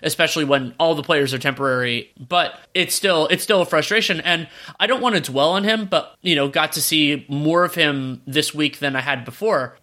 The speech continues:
MarJon Beauchamp looks good too, and he's really done well in the stretch of time that they've,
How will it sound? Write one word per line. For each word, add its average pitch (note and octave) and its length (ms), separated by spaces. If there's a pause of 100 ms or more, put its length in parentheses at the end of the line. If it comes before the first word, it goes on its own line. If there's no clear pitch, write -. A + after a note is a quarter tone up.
MarJon A#3+ 340
Beauchamp D3+ 460
looks A#2 220
good A2 200
too, C#3+ 340 (140)
and C#3 420
he's C#3+ 260
really E3 400
done E3 280
well C#3+ 560
in C#3 280
the C3 500 (300)
stretch F3+ 340
of F3 100
time D#3 520
that C3+ 240
they've, C#3 240